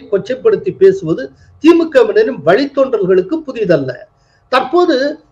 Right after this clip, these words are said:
திமுகவின் துணை பொதுச் செயலாளரும் மாநிலங்களவை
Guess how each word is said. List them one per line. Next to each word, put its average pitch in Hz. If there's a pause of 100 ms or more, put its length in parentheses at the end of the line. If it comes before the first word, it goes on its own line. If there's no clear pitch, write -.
(140)
திமுகவின் 302
துணை 285
பொதுச் 262
செயலாளரும் 220
மாநிலங்களவை 208